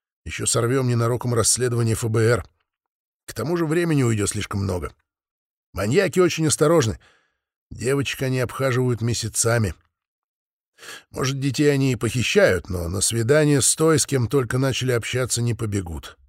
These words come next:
Знают про ловушки. Пока мы будем пытаться заманить в западню хотя бы одного,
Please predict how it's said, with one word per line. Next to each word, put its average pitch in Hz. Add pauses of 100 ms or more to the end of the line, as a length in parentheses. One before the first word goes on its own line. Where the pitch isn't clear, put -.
(580)
Знают 120
про 117
ловушки. 117 (1040)
Пока -
мы 180
будем 160
пытаться 156
заманить 143
в 104
западню 135
хотя 131
бы 127
одного, 120